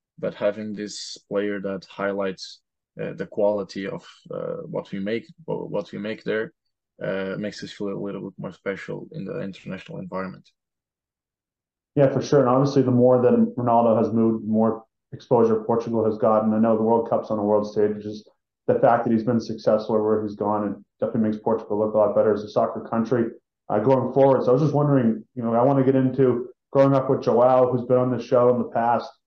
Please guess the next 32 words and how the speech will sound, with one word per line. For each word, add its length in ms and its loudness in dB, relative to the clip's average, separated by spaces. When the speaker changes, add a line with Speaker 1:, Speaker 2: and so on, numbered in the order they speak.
Speaker 2:
Um, 440 -6
it's 140 -8
just, 320 -8
what 160 6
was 80 2
it 60 2
like, 360 2
you 160 2
two 220 -6
growing 300 0
up 180 0
playing 220 -2
soccer 460 0
and 100 -2
just 200 -10
pushing 320 -4
each 140 -6
other 200 0
to 60 -12
become, 680 -4
you 80 -10
know, 60 -8
great 220 -2
soccer 320 0
players? 260 -4
'Cause 160 -8
I've 140 -2
noticed 340 0
that 120 0
in 120 -4
pro 200 0
sports, 520 0